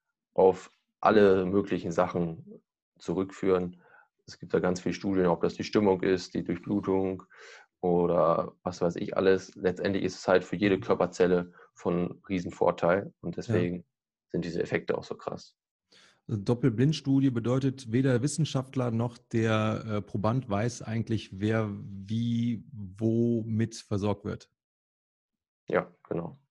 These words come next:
Speaker 2: Ja, das ist vielleicht
Speaker 1: Genau.
Speaker 2: nochmal für die Zuhörer, äh,
Speaker 1: Kein,
Speaker 2: Zuhörer
Speaker 1: kein,
Speaker 2: interessant.
Speaker 1: kein Placebo-Effekt möglich.
Speaker 2: Mhm. Ähm, spannend. Was ist das für eine Matte? Wie stelle ich mir das vor? Oder Unterlage oder wie auch immer?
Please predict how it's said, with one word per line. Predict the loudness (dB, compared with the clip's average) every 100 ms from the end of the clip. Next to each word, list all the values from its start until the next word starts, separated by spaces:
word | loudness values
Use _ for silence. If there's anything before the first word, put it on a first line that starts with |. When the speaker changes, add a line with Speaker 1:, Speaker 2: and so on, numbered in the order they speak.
| _ -8
Speaker 2:
Ja, | -6
das | -6
ist | -6
vielleicht | -8
Speaker 1:
Genau. | -6 -6
Speaker 2:
nochmal | -4 -6
für |
die | -8
Zuhörer, | -8 -8 -8 -8
äh, |
Speaker 1:
Kein, | -6 -4
Speaker 2:
Zuhörer | -4
Speaker 1:
kein, | -4 -4 -4
Speaker 2:
interessant. | -4 -10 -2
Speaker 1:
kein | -2 -2
Placebo-Effekt | -2 -4 0 0 0 -4 -6 -18 -10 -10 -8
möglich. | -8 -10 -14 _ _ _
Speaker 2:
Mhm. | -2 0 -2 -6 -20 -20 -20 -20 -20 _ _ _
Ähm, | 6 8 8 6
spannend. | 2 -2 0 2 2 2 -2 -12 -12
Was | 0 2 2
ist | -2
das | -2 0
für |
eine | 2
Matte? | 4 2 0 -2
Wie | -2
stelle | 0 0
ich | 0
mir |
das | -2 -2
vor? | 0 2
Oder | 2 0
Unterlage | -2 -8 -10 0 2 4 2 2 0
oder | -2 -2
wie | -2
auch | -2
immer? | -4 -6